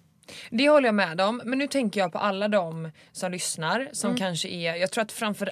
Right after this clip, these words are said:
Speaker 1: allt att man vill ta till sig av det här om man kanske är något yngre, fortfarande
Speaker 2: Mm.
Speaker 1: går gymnasiet eller precis slutat och kanske är sådär. Det är inte alla som har, alla kanske inte har den trygga uppväxten som du pratat om
Speaker 2: Nej,
Speaker 1: att du
Speaker 2: precis.
Speaker 1: har haft. Eh, och att det inte är lika självklart att sålla bort relationer på det sättet.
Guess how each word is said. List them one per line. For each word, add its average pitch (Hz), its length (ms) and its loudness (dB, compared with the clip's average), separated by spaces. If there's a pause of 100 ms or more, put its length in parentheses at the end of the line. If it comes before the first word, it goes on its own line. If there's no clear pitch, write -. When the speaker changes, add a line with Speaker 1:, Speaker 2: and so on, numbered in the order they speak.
Speaker 1:
allt 247 520 0
att 190 100 -8
man 185 420 -4
vill 180 180 -8
ta 180 120 -10
till 175 240 -6
sig 165 80 -6
av 156 40 -4
det 170 60 -4
här 156 180 0
om 147 80 -6
man 156 100 -6
kanske 156 280 -6
är 147 120 -6
något 156 300 -6
yngre, 180 420 0
fortfarande 233 280 -2
Speaker 2:
Mm. 170 60 -4
Speaker 1:
går 170 100 0
gymnasiet 214 680 0
eller 170 160 -4
precis 165 280 -8
slutat 208 540 2
och 180 80 -8
kanske 175 220 -4
är 160 40 -6
sådär. 160 220 -4 (380)
Det 254 100 -2
är - 20 2
inte 277 160 -4
alla 202 280 2
som 185 200 -2
har, 165 600 -2 (480)
alla 240 200 4
kanske 262 180 -4
inte 233 100 -4
har 185 220 0
den 196 120 0
trygga 170 220 -6
uppväxten 160 340 -8
som 170 140 -6
du 156 60 -6
pratat 165 260 -6
om 226 80 -4
Speaker 2:
Nej, 240 180 2
Speaker 1:
att 247 60 0
du - 60 -2
Speaker 2:
precis. 185 80 0
Speaker 1:
har 208 80 4
haft. - 520 0 (300)
Eh, 175 580 0
och 196 80 -2
att 185 60 -6
det 208 60 -2
inte 185 120 -4
är 170 40 -6
lika 175 180 -6
självklart 190 800 -2
att 180 240 -4
sålla 170 280 -2
bort 170 240 -8
relationer 165 400 -6
på 160 100 -10
det 160 120 -4
sättet. 196 360 -4